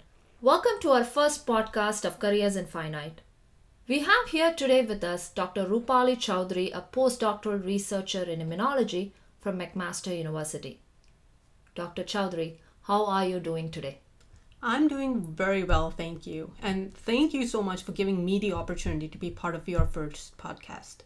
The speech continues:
Speaker 1: Doctor Chowdhury, I have known you for a very long time now, but we have never had the opportunity to sit down and talk about how you decided on this career path. Could you tell us a little bit about that today?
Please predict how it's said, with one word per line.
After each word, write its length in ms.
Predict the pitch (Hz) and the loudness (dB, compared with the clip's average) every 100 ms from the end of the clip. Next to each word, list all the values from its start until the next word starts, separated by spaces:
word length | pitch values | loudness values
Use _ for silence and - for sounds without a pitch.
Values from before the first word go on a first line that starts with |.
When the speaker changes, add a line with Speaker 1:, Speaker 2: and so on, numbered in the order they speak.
| _ - _ - - _ _ _ _ _ | _ -20 _ -20 -20 _ _ _ _ _
Speaker 1:
Doctor 260 | 208 208 208 | -10 -6 -8
Chowdhury, 540 | 202 196 175 170 160 - _ - 233 | -4 -4 -4 -6 -10 -14 _ -10 -4
I 140 | 285 | 0
have 200 | 403 339 | 0 0
known 240 | 226 226 | 0 2
you 160 | 220 226 | 0 -2
for 220 | 220 185 | -2 -2
a 60 | 170 | -2
very 320 | 175 185 202 | -2 0 0
long 320 | 180 170 175 - | -2 -6 -8 -8
time 260 | 160 156 | -8 -8
now, 260 | 147 139 - _ _ _ _ _ _ - | -8 -12 -16 _ _ _ _ _ _ -8
but 220 | 208 202 _ | -8 -8 _
we 140 | 220 330 | -4 -2
have 220 | 508 427 | 0 0
never 320 | 233 226 240 269 | 0 0 0 -2
had 240 | 233 202 | -4 -4
the 100 | 196 | -4
opportunity 760 | - 240 269 269 311 359 220 202 | -8 -10 -8 -6 -6 -6 -6 -6
to 100 | 202 | -8
sit 320 | - 294 240 | -6 -4 -4
down 240 | 214 202 | -2 -2
and 160 | 190 185 | -4 -2
talk 240 | 240 269 | -2 -2
about 320 | 247 202 185 190 - - | -2 -4 -6 -8 -14 -4
how 200 | 294 330 | 0 0
you 160 | 311 | 0
decided 540 | 220 214 220 226 226 202 | 0 0 0 0 0 -2
on 220 | 170 190 | -6 -6
this 180 | 190 - | -6 -6
career 340 | 233 240 220 | -2 2 2
path. 400 | - 156 143 - _ _ _ _ _ - | 0 -8 -10 -14 _ _ _ _ _ -6
Could 140 | 359 | 2
you 100 | 480 330 | 2 4
tell 180 | 330 | 2
us 140 | 330 320 | 2 2
a 20 | |
little 240 | 269 285 | 0 -2
bit 160 | 262 269 | 0 0
about 300 | 247 226 214 | 0 -2 -2
that 200 | 214 208 | -6 -6
today? 300 | 208 208 | -8 -8